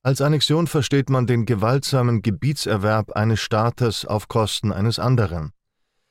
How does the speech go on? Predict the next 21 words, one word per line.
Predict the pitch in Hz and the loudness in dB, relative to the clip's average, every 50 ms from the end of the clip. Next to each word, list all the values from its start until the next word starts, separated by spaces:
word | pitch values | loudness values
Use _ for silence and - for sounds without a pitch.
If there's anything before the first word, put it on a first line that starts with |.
| _ _ _ | _ _ _
In | - 147 151 | 2 2 4
der | 160 143 | 4 4
Umgangssprache | 151 175 170 156 151 143 139 - - - 123 123 123 113 131 120 110 | 4 2 2 2 2 2 2 0 0 0 0 2 2 2 0 0 2
würde | 123 127 123 123 | 2 2 2 2
man | 117 113 113 110 | 2 2 0 0
von | - - - 113 110 104 101 98 - | -2 0 0 2 2 2 2 0 0
Eroberung | - 110 117 - 135 143 131 123 117 101 92 90 90 | -2 0 0 2 2 2 2 2 2 2 0 0 -2
sprechen. | 87 - - - 76 85 92 - - 82 78 76 _ _ _ _ _ _ _ _ _ _ _ _ _ _ _ _ _ _ _ _ - | -4 -6 -10 -8 -8 -8 -8 -8 -8 -12 -12 -12 _ _ _ _ _ _ _ _ _ _ _ _ _ _ _ _ _ _ _ _ 0
Die | 127 117 | 2 4
Annexion | 131 147 151 139 - - 147 151 156 151 147 | 4 4 2 2 2 2 2 2 4 4 2
ist | 139 - - | 2 0 -2
völkerrechtlich | - - 135 135 139 - 131 110 107 107 101 - - 107 95 - - | -2 0 2 2 2 2 2 2 2 0 0 0 0 -2 -2 -2 -2
klar | - 110 101 95 | 0 0 0 0
verboten. | - 120 107 85 110 113 113 - - 101 80 67 - _ _ _ _ _ _ _ _ _ _ _ | 0 -2 -2 0 0 0 0 0 -2 -6 -6 -6 -8 _ _ _ _ _ _ _ _ _ _ _
Als | - 107 110 110 - - - | 0 0 0 0 -2 -4 -4
Sezession | - 107 92 - 135 139 - - - 135 117 - - - 147 156 165 160 | -4 -2 0 2 0 0 0 0 -2 0 0 0 0 2 2 2 4 4
hingegen | 135 113 104 98 - 104 107 107 131 131 | 4 4 2 2 2 0 0 0 0 -2
bezeichnet | 131 131 - - 131 123 127 113 - 139 - | -2 -2 -2 0 0 0 0 2 0 -2 0
man | - 123 123 120 | 0 0 0 0
die | 113 127 | 0 0
Loslösung | 117 120 127 139 143 139 - - 104 107 104 92 107 107 98 95 | 0 2 2 2 2 0 -2 0 0 0 0 2 0 0 0 0